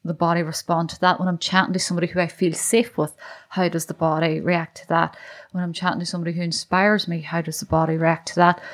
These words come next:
But then when, maybe when I'm going into those spaces where I know things just maybe aren't in sync, so it can be, "Oh, I'm having a conversation with a friend and, oh my God, she's going to tell me that same story she's been telling me for four years. How does my body react to that there?" Like, and then maybe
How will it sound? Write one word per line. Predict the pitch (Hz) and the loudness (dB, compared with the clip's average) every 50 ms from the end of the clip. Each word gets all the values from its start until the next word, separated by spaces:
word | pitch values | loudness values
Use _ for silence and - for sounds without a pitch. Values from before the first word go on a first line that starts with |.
| - - - - - | -16 -18 -18 -8 -6
But | 185 175 | -4 0
then | - 185 185 | 0 0 2
when, | 185 185 180 | 2 2 2
maybe | 180 165 180 | 2 2 2
when | 175 165 180 170 175 | 2 2 0 0 0
I'm | 170 170 | -2 -2
going | 165 180 180 180 | 0 0 2 2
into | 185 185 175 165 - | 2 0 0 -2 0
those | - 185 175 170 - | 0 0 0 0 -4
spaces | - - 175 170 - 175 160 - | -2 -2 -2 -2 -2 -6 -4 -2
where | 180 175 | 0 0
I | 175 | 2
know | 175 170 165 170 175 | 2 2 2 2 0
things | - - 180 175 175 165 - | 0 -2 -2 -2 0 -2 0
just | - 175 - - - - - _ _ - | -2 -2 -4 -4 -10 -12 -16 _ _ -2
maybe | 180 180 160 185 - - - | -2 2 2 2 2 2 2
aren't | - 175 180 180 269 - - - _ - - - - - - _ - | 2 2 2 2 -2 -6 -10 -12 _ -18 -20 -20 -20 -20 -18 _ 0
in | 185 185 | 0 2
sync, | 156 - - - 196 190 269 277 - - - - - - | 2 2 2 4 4 4 4 2 0 -8 -18 -18 -20 -14
so | - - 202 | -4 0 0
it | 185 | 0
can | - 180 185 180 | 2 2 0 2
be, | 175 190 - | 4 4 4
"Oh, | - 180 | 4 4
I'm | 180 175 | 2 2
having | 170 185 185 175 175 | 2 2 2 2 0
a | 175 | -4
conversation | - - 185 175 160 - - 175 165 - - 175 | -2 0 -2 -2 0 0 0 0 0 0 -2 -2
with | 175 170 - | -2 -2 -2
a | - 160 | -4 -6
friend | - - 180 175 175 175 | 0 2 4 4 4 4
and, | 165 170 170 - _ _ _ - | 2 0 -2 -4 _ _ _ -6
oh | - 170 170 | -4 -4 -2
my | 170 | -2
God, | 170 - 180 180 180 | -2 0 0 0 0
she's | - - | 0 -2
going | - - 180 | 0 0 -2
to | 175 - | -2 0
tell | - 185 | -2 -2
me | 185 185 | 0 0
that | 175 - | 0 -2
same | - - 175 170 165 | -2 -2 -2 -2 -2
story | - - 175 175 175 175 165 | -2 0 2 4 4 2 2
she's | - 175 - | 0 -4 -2
been | - 165 160 | -2 -6 -4
telling | - 165 165 160 | -2 -2 -2 -2
me | 165 | -2
for | 156 - 170 | -2 -4 -6
four | - - - 170 165 | -6 0 2 4 4
years. | 170 170 180 185 196 220 247 233 - - - - - - - - - _ | 4 4 4 6 6 6 4 4 2 -4 -8 -12 -18 -18 -20 -20 -20 _
How | _ - 180 185 175 | _ -2 0 2 2
does | 165 170 165 - - _ _ - | 2 2 0 -2 -4 _ _ -4
my | 170 160 | -2 -2
body | 156 - 160 156 151 160 165 | 0 0 0 2 2 2 2
react | 165 165 170 160 - _ - | 2 2 0 0 -4 _ -10
to | - - 160 | -6 -6 -4
that | - 170 165 160 - - | -2 -2 -2 -2 -2 0
there?" | - 202 196 196 185 | 2 4 4 6 4
Like, | 170 165 - - | 2 2 0 0
and | 165 170 | 0 2
then | 170 165 165 165 | 2 2 2 2
maybe | 165 170 165 170 165 165 | 2 4 4 6 4 4